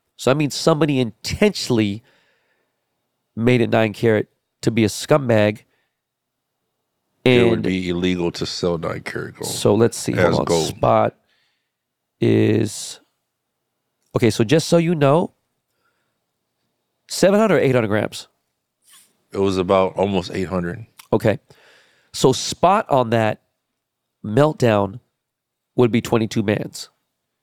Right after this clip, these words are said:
Speaker 1: Let's just add five to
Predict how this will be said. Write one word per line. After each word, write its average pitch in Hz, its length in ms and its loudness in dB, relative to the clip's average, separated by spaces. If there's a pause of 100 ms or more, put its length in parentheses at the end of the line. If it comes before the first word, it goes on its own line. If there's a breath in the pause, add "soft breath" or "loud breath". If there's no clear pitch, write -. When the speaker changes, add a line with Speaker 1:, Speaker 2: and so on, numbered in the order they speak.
(1160)
Speaker 1:
Let's 143 240 4
just 185 160 0
add 139 480 4 (680)
five 127 640 2
to 120 140 0